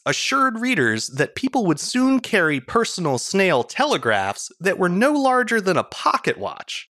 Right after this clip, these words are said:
Entirely possible because, as he pointed out, there are some species of snail as small as a pinhead. I don't need to tell you that none of this ended up happening, but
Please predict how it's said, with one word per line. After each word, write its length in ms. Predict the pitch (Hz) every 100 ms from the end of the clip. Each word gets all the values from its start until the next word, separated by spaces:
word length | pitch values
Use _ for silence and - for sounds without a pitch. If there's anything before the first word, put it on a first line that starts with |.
| _ _ _ _ -
Entirely 640 | 180 175 269 247 131 113
possible 640 | - - 381 - 104 92 85
because, 480 | 123 143 131 120
as 280 | - 135 131
he 80 | 123
pointed 380 | - 156 113 120
out, 320 | 254 127 107 _ _ _ _ -
there 120 | 180
are 100 | 117
some 360 | - 220 247
species 520 | 214 - 226 - 143 131
of 120 | 117
snail 680 | - 285 294 156 107 104 -
as 220 | - 156 -
small 380 | 233 294 294
as 100 | 277
a 80 | 233
pinhead. 640 | 233 226 147 107 101 - - _ _ _ _ _ _ _ _
I 360 | 196 208 214 175
don't 240 | - 190 247
need 200 | 233 180
to 60 |
tell 240 | 143 180 165
you 220 | 131 123
that 240 | 120 113
none 360 | 98 123 151 147
of 100 | 131
this 180 | 131 -
ended 320 | 131 127 113
up 160 | 104 -
happening, 600 | - 135 - - - - - - - _
but 280 | 208 202 196